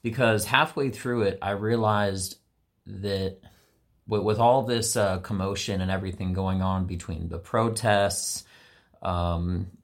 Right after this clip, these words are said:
and, uh, the corona, I mean, everybody is acting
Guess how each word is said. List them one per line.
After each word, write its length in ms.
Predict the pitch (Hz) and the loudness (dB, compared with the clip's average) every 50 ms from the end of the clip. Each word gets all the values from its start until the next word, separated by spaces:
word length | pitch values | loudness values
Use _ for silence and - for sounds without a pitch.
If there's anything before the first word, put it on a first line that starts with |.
| _ | _
and, 420 | - 85 87 85 87 87 85 90 - | -8 -6 -2 -2 0 0 -2 -2 -4
uh, 200 | - 87 87 85 | -4 -4 -6 -6
the 100 | - - | -8 -10
corona, 880 | - - - 117 101 107 107 110 120 120 120 117 113 113 110 110 107 - - | -14 -10 -6 -4 -2 0 0 2 2 2 2 2 2 2 2 0 0 -2 -2
I 80 | 110 | -2
mean, 340 | 110 110 107 107 104 104 - | 0 0 0 0 0 0 0
everybody 580 | - 135 143 156 151 143 131 113 98 117 104 98 | 0 0 0 0 2 2 2 2 0 0 -2 -2
is 120 | 95 92 | -2 -2
acting 560 | 101 98 110 110 - - 113 101 95 92 90 | 0 0 0 0 -2 -4 -4 -2 -2 -2 -4